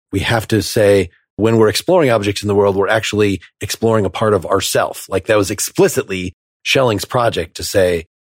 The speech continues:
that actually the self, if you delve deep enough into the self, you end up having to give an account of all of natural science and social science and everything else. But we're also dealing, as you just said,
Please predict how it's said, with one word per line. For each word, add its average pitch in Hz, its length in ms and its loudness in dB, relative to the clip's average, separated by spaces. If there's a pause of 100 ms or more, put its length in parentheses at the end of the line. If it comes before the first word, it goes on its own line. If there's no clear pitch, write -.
(200)
that 90 280 0
actually 95 460 0
the 90 200 0
self, 123 480 0
if - 160 -12
you 95 120 -10 (220)
delve 110 320 0
deep 185 220 0
enough 127 240 -2
into 107 120 0
the 90 100 -10
self, 95 340 0 (340)
you 107 120 2
end 110 120 2
up 90 100 0
having 101 320 0
to 90 280 -4 (260)
give 117 140 0
an 113 60 0
account 104 320 0
of 90 100 -2
all 107 340 2
of 92 320 0 (300)
natural 110 400 0
science 95 520 -2
and 80 300 -14
social 98 280 -2
science 92 340 -4
and - 80 -10
everything 85 280 -8
else. - 280 -12 (140)
But 110 160 2
we're 127 140 4
also 151 260 2
dealing, 113 320 2
as 107 100 2
you 104 120 0
just 98 160 -4
said, 92 280 0